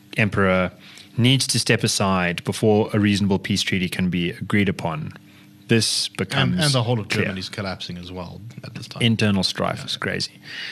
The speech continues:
Speaker 1: Someone needs to give him the message from the military to say, you know, we don't wanna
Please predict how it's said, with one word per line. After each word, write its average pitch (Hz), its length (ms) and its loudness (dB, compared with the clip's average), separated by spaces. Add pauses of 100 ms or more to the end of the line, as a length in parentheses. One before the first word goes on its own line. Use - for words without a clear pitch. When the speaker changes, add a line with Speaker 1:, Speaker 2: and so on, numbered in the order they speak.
(1300)
Speaker 1:
Someone 139 320 6
needs 127 180 4
to - 60 0
give 117 140 4
him 110 100 6
the 107 60 6
message 98 520 2 (520)
from 127 200 6
the 113 60 6
military 101 360 4
to - 80 -2
say, 98 420 2 (120)
you 113 140 2
know, 104 460 4 (320)
we 120 200 4
don't 135 200 6
wanna 110 640 6